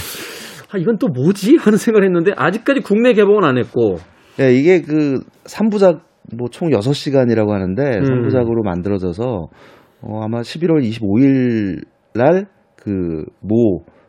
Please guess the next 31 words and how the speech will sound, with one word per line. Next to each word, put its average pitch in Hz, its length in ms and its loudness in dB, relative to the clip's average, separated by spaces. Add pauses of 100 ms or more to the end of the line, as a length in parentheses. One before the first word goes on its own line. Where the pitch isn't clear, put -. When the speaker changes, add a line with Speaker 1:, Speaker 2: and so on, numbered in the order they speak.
(160)
Speaker 2:
그 98 100 -10
오티티 110 580 -2
서비스에서 110 600 -2 (360)
첫 - 140 -12
선을 151 280 2
보인다고 101 480 0
합니다. 135 440 -2
Speaker 1:
전 127 140 0
세계적으로? 107 460 -2 (220)
Speaker 2:
네. 95 320 0
Speaker 1:
어. 80 540 -10 (540)
Speaker 2:
그래서 123 240 -2
저도 113 320 -6
사실은 113 520 -2
뭐 92 220 -4
비틀즈 113 320 -2
팬으로서 131 520 2
굉장히 92 320 -2
Speaker 1:
네. 98 40 -8
Speaker 2:
기대를 98 260 -2
하고 147 160 0
있는데 98 460 -2 (160)
Speaker 1:
음. 98 100 -12 (540)
Speaker 2:
이 95 120 -6
Let 98 280 2
It 196 200 0
Be 156 500 2
앨범 104 960 0
작업을 101 400 -4
하는 156 340 -2
동안 117 360 -2